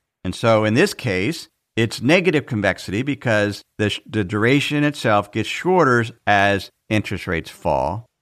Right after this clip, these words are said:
Whereas with a traditional bond that doesn't have that feature, that, for example, isn't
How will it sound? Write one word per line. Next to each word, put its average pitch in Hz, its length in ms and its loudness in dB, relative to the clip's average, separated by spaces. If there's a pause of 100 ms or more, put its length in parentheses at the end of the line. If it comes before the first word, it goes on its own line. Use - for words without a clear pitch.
(100)
Whereas 104 360 2
with 95 140 -6
a 92 60 -8
traditional 123 600 0
bond 82 640 0 (300)
that 87 140 -6
doesn't 104 280 0
have 95 180 0
that 87 180 -2
feature, 87 560 -6
that, 87 300 -12
for 90 100 -8
example, 85 340 -6
isn't 101 300 -4